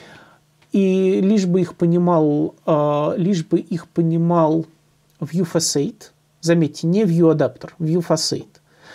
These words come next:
И view facade, если он видит begin курсор, он может с этим работать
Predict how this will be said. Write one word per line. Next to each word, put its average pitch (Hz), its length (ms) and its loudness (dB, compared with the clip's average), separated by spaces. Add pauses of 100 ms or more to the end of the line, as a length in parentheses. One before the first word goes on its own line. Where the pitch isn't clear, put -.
(240)
И 170 80 0
view 196 300 0
facade, 285 540 0
если 170 240 -2
он 160 80 2
видит 190 420 -2
begin 165 300 0
курсор, 220 760 -2
он 170 160 0
может 175 300 0
с - 80 -6
этим 156 260 -2
работать 147 640 -6